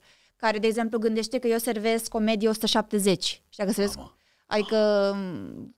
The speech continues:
Speaker 1: vorbim de serviciu unu. Ea îți servea o sută nouăzeci constant. Um, și nu numai că servea tare, servea și foarte plasat. Adică Serena, în zilele ei, a fost o jucătoare extraordinară.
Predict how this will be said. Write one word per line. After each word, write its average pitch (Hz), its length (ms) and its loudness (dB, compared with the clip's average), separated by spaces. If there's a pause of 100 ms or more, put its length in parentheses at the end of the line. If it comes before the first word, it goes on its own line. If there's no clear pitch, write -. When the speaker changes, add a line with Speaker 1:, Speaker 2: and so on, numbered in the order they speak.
Speaker 1:
vorbim 202 240 0
de 214 60 4
serviciu 208 460 0
unu. 170 200 -2 (180)
Ea 220 120 2
îți 208 100 2
servea 214 300 4
o 196 100 2
sută 202 200 -4
nouăzeci 196 360 0
constant. 185 640 -2 (720)
Um, 202 880 -2 (180)
și 226 200 0
nu 247 60 6
numai 285 200 6
că 294 100 0
servea 247 340 2
tare, 220 240 2
servea 214 260 2
și 247 100 0
foarte 277 220 0
plasat. 202 520 0 (800)
Adică 214 300 0
Serena, 226 540 2 (880)
în 196 440 0
zilele 196 420 4
ei, 202 340 2
a 214 80 4
fost 214 240 -6
o 208 80 -2
jucătoare 196 400 0
extraordinară. 180 720 0